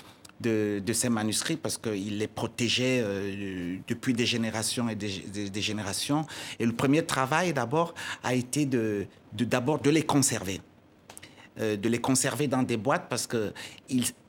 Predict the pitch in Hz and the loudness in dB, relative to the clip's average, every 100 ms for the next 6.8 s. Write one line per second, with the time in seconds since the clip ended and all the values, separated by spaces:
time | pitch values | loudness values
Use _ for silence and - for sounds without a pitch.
0 | - 127 131 151 147 - 202 - - 139 | -6 2 4 4 4 2 2 2 0 0
1 | 110 107 117 190 240 - - - - - | 0 0 2 0 0 -8 -10 -16 -8 -4
2 | - 170 151 139 123 120 107 113 - 180 | 0 0 0 0 0 0 0 0 0 0
3 | 214 - - - - 127 143 151 135 202 | -2 -10 -20 -20 -4 2 4 4 4 2
4 | 220 143 131 143 135 - - - - - | 2 -2 0 0 0 -2 -10 -20 -20 -20
5 | - 127 117 113 123 117 131 139 131 - | -4 0 0 0 0 2 6 6 6 6
6 | 202 147 123 131 143 214 - - | 4 4 2 2 2 2 2 0